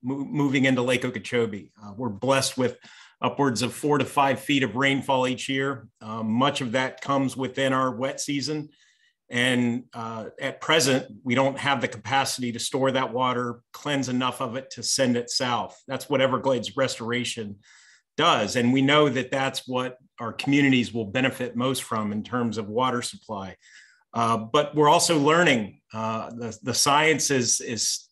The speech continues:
continuing. We have a lot of information, much of it real time, but we're still connecting dots. And one of the most recent dots we've connected is the impact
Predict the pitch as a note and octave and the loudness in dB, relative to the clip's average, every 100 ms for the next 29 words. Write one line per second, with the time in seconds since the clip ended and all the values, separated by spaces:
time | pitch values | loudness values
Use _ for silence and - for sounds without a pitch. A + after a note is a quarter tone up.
0 | - B2 - D#3 F3+ C#3 G#2+ A#2 - - | -4 -2 0 0 2 0 -4 -12 -20 -20
1 | - _ _ A#2+ C#3+ D#3 D#3 F3 D3+ D#3+ | -20 _ _ -2 0 2 4 4 2 -2
2 | - C#3+ D3+ F3+ - A2+ B2 F3 D3+ B2 | -4 -2 0 -2 -4 -4 -4 -4 -6 -10
3 | A#2+ A#2 D3+ D3+ - E3+ F3+ B2 G#2+ A#2+ | -10 -2 -2 -2 -2 2 2 2 0 -6
4 | A#2 A2 - - F#3 D#3+ A2 - - _ | -8 -6 -6 0 4 4 2 -4 -16 _
5 | _ - C#3 C#3 C3 C#3 A#2+ G2+ C#3+ A#2+ | _ -8 0 2 0 0 -2 0 0 0
6 | - - A2+ A#2 D3+ C#3 D3 D#3 - D#3+ | -6 -10 -6 -2 0 0 2 2 0 -2
7 | F3 B2+ G#2+ A#2 A#2 - B2+ A2+ - A#2+ | -2 -4 -6 -6 -6 -6 -6 -6 -2 0
8 | A#2+ - B2+ A2 - A#2 - A#2+ C#3+ D3 | 0 -2 -6 -8 -6 -4 2 2 2 0
9 | G2+ A2+ G#2+ - | 0 0 -2 -10